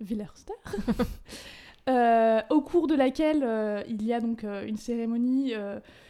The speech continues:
je sais pas exactement ce qui se passe, mais, euh, mais voilà quoi, des, des rites, euh, du coup, euh, des Sioux de Lakota. Et, euh, au cours de cette cérémonie,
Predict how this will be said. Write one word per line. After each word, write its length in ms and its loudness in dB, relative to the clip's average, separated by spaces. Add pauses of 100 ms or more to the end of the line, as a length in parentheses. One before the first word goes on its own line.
(340)
je 140 -8
sais 140 -8
pas 120 2
exactement 440 -2
ce 100 -12
qui 140 -16
se 60 -16
passe, 460 -2
mais, 540 2
euh, 580 -4
mais 340 2
voilà 200 0
quoi, 140 -6
des, 220 -8
des 180 -4
rites, 260 -4
euh, 420 -6
du 180 -10
coup, 300 -6
euh, 140 -6
des 220 -6
Sioux 260 -8
de 120 -6
Lakota. 440 -6 (880)
Et, 320 2
euh, 200 4
au 60 2
cours 160 0
de 60 2
cette 180 0
cérémonie, 580 0